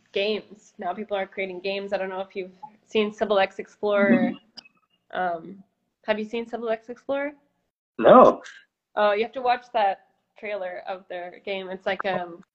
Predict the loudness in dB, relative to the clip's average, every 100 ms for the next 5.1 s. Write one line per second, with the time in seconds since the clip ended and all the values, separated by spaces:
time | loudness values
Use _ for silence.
0 | _ _ 0 0 0 -4 -2 -2 -6 -6
1 | -8 -6 -8 _ 0 4 4 2 -6 -8
2 | -10 -10 -10 -10 -8 -8 -8 -10 -10 -14
3 | -16 -14 -14 -14 -16 -20 _ -6 -4 -4
4 | -6 -8 -10 -8 -10 -10 -12 -8 -8 -8